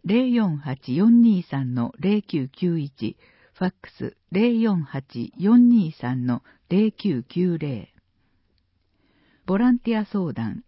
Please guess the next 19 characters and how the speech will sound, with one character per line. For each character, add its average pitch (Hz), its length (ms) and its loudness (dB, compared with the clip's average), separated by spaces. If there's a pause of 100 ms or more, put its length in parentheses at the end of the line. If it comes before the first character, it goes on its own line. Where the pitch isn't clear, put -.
予 165 140 -2
約 202 260 -4
が 165 160 -2
必 - 280 -14
要。 127 320 -8 (500)
月 190 300 -2
曜 262 180 0
日 185 140 -6
か 135 140 -6
ら 131 100 -6
金 185 300 2
曜 165 260 -2
日、 117 300 -8
祝 - 340 -6
休 240 220 0
日 120 280 -6
は 117 140 -6
休 143 320 -8
み、 127 200 -2